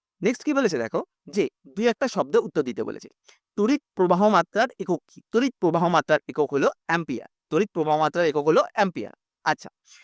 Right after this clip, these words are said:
নেক্সট কি বলেছে, বলের উপরিতলের ক্ষেত্রফলে, ক্ষেত্রফল মাপার জন্য কোন রাশির পরিমাপের প্রয়োজন? কোন রাশির পরিমাপের প্রয়োজন? না, দৈর্ঘ্যের প্রয়োজন। দেখো, তুমি বলের একটা ক্ষেত্রফল মাপবা, ঠিক আছে? এটাতে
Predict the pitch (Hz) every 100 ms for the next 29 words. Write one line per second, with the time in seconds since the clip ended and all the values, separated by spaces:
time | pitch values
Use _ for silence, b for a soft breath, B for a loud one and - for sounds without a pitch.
0 | b b 185 269 - 233 226 147 214 _
1 | - 131 156 262 233 190 214 247 262 269
2 | - 151 - 254 208 117 135 - _ -
3 | 190 247 233 240 151 131 226 170 135 131
4 | 185 - 247 269 180 135 - 180 - _
5 | _ _ _ _ - 208 208 208 220 190
6 | 147 107 - - 233 240 233 233 240 247
7 | 247 233 254 233 320 - _ - 160 349
8 | _ _ 120 151 208 226 233 196 127 110
9 | 101 - 180 170 - _ b b b _
10 | _ _ _ 180 214 185 117 123 131 156
11 | 202 202 233 - 151 160 170 175 120 98
12 | - - - _ _ - 233 185 - _
13 | _ _ _ 160 196